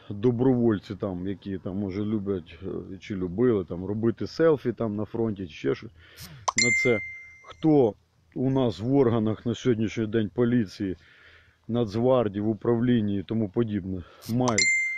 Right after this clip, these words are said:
негайно звільнитися, якщо вони проукраїнські, негайно вийти з підпорядкування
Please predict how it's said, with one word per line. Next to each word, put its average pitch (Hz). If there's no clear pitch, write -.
негайно 127
звільнитися, 127
якщо 120
вони 127
проукраїнські, 117
негайно 127
вийти 120
з -
підпорядкування 113